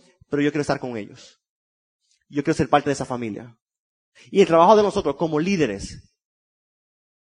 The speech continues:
y como futuros líderes es no ser parte del ambiente, pero ayudar a crear ese ambiente. Todos ustedes son los pioneros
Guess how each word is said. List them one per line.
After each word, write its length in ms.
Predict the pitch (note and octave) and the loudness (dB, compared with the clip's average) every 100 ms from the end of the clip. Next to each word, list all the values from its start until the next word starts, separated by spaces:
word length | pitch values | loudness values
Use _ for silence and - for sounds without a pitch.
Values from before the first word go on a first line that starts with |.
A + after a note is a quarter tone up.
| _ | _
y 100 | D#3 | -6
como 200 | F3 D#3+ | -2 -2
futuros 460 | - C#3+ B3 C4 F#3 | -4 -4 4 6 6
líderes 600 | C3 G#2+ G2+ G#2 - _ _ _ _ _ _ _ _ | 2 -2 -8 -16 -20 _ _ _ _ _ _ _ _
es 340 | F3+ F3+ - E3+ | 2 2 0 -4
no 140 | F#3+ | 0
ser 220 | G3+ A3 | 4 4
parte 240 | - A#3 G#3 | 6 4 6
del 100 | G3+ | 4
ambiente, 560 | F#3+ G#3+ F3 D#3 C#3+ - _ | 4 2 0 0 -8 -10 _
pero 160 | - F3+ | 2 4
ayudar 340 | E3+ E3 E3+ | 6 6 6
a 100 | F#3 | 6
crear 400 | - E3 D#3+ D#3+ | 2 2 6 6
ese 140 | D3+ D3+ | 4 0
ambiente. 640 | B2+ B2 A2+ - - _ _ _ _ _ _ _ _ _ _ _ G#2+ - | -4 -4 -6 -8 -20 _ _ _ _ _ _ _ _ _ _ _ -16 4
Todos 280 | G#3+ A#3+ | 8 10
ustedes 300 | A#3 A#3 A3 | 10 8 8
son 160 | A3 G#3+ | 6 4
los 140 | G3+ | 2
pioneros 840 | - G3+ E3+ G3+ A3+ A#3 - - - | 4 2 4 6 6 4 0 -14 -18